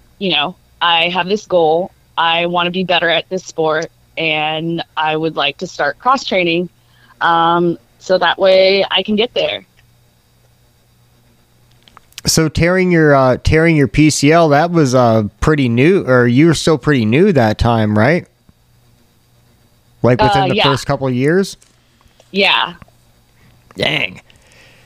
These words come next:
Speaker 2: So <clears throat> you met, you met up with, uh, with your, with your friend Ranger, friend of the show,
Speaker 1: Mm-hmm.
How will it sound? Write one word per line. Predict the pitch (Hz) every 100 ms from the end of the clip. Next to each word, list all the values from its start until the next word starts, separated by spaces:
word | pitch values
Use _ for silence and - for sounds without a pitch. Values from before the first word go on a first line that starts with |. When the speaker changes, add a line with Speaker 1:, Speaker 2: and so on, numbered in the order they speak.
| _
Speaker 2:
So | - 151 139 135
<clears throat> | -
you | 233 214 175 151
met, | 151 180 170
you | 160 156
met | 147 156
up | 185
with, | 196 196
uh, | 208 185
with | 175 190 208
your, | 208 190
with | 175 185
your | 190
friend | 220 233 175
Ranger, | 143 135 131 135 170 143 -
friend | 139 139
of | 160
the | 160
show, | - 123 127 147
Speaker 1:
Mm-hmm. | 185 175 110